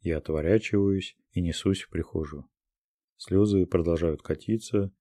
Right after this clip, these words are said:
но грудь скручивает от рвущихся рыданий. Словно нужен был финальный импульс,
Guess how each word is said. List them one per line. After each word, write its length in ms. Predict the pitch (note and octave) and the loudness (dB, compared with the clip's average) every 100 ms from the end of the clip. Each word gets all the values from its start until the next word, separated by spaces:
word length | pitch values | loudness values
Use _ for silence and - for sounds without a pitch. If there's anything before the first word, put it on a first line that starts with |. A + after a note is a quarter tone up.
| _ | _
но 140 | - E2+ | -6 -2
грудь 320 | F2 G#2 G#2+ | 2 0 0
скручивает 760 | - G2 F#2+ G2 F#2+ F2+ F2+ | 0 0 2 2 4 4 0
от 240 | - F2 - | -4 -6 -4
рвущихся 720 | D#2+ E2+ F#2 - E2+ - E2 D#2+ | -2 -2 0 -2 -4 -2 -2 -2
рыданий. 600 | D#2 D2+ C#2+ C2+ - _ _ _ | -6 -8 -10 -14 -18 _ _ _
Словно 640 | - - G#2 A2+ A2+ A2 A2 - | -8 4 6 6 2 -2 -4 -2
нужен 340 | A#2+ A2+ A2 | 0 2 2
был 280 | G#2+ A2 G2+ | 6 6 6
финальный 640 | - G#2+ A2+ A2 A2 B2 | 2 2 2 4 4 4
импульс, 460 | B2+ - D#2 - | 2 0 -4 -4